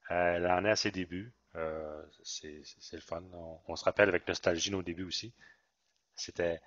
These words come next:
pas toujours facile, mais, euh, je, je le répète, là, continuez, euh, découragez-vous pas. Puis si on peut vous appuyer là-dedans, ça va nous faire plaisir. C'est des questions techniques ou des questions, euh, euh,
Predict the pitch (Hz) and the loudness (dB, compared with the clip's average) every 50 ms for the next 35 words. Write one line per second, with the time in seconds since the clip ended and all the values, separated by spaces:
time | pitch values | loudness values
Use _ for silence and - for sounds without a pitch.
0 | _ _ _ _ - 101 - 101 95 101 - 98 92 - - 120 123 117 110 98 | _ _ _ _ 0 0 2 2 2 2 4 2 4 4 4 4 4 4 2 2
1 | 95 95 92 92 90 87 85 82 82 - - - - - - _ _ _ - 92 | 2 2 2 0 0 0 -2 -4 -6 -8 -10 -12 -18 -20 -20 _ _ _ -20 -20
2 | 85 82 85 78 76 76 80 82 82 - 87 85 - - 110 - - 95 90 85 | -18 -16 -14 -12 -10 -10 -8 -8 -4 -4 -4 -4 -4 -4 -6 -4 -4 -6 -6 -4
3 | - - 95 92 - - - 101 104 104 98 92 87 82 80 78 _ _ _ _ | -4 -2 -2 -2 -2 -4 -2 -2 -2 -2 -2 -4 -6 -8 -10 -14 _ _ _ _
4 | _ _ - 98 - - 107 104 110 104 101 104 95 92 - - 107 110 - _ | _ _ -4 -2 2 8 10 10 10 10 10 6 0 -2 -6 -10 -10 -12 -12 _
5 | - - - - _ - - - 104 98 - - 113 104 98 98 95 95 - - | -16 -16 -16 -14 _ -6 0 2 2 2 2 0 -2 0 2 2 2 2 2 0
6 | - 98 98 104 107 98 87 - - 95 98 - 82 82 80 80 82 82 - - | -6 -2 0 0 0 0 0 -2 -4 -6 -6 -6 -6 -6 -6 -8 -8 -10 -8 -6
7 | 92 90 - - 82 80 78 80 90 98 - - 92 85 87 - - - 110 92 | -6 -6 -6 -8 -10 -12 -10 -10 -10 -10 -10 -8 -6 -6 -8 -4 -2 0 0 0
8 | - - - - 104 104 104 - - 110 - - - 101 101 101 - - 90 85 | -2 -4 -6 -4 -4 -4 -4 -4 -4 -6 -6 -4 -6 -8 -8 -8 -8 -10 -12 -10
9 | 87 82 - 90 85 - - - - 95 95 95 98 98 90 73 71 71 71 69 | -10 -8 -6 -6 -4 -4 -4 -4 -2 -2 -2 -2 -4 -4 -4 -6 -6 -6 -8 -10
10 | - _ _ _ _ _ _ _ _ _ _ - - 71 71 71 69 69 69 69 | -14 _ _ _ _ _ _ _ _ _ _ -10 -8 -8 -8 -8 -10 -10 -12 -12
11 | 69 69 69 | -14 -14 -16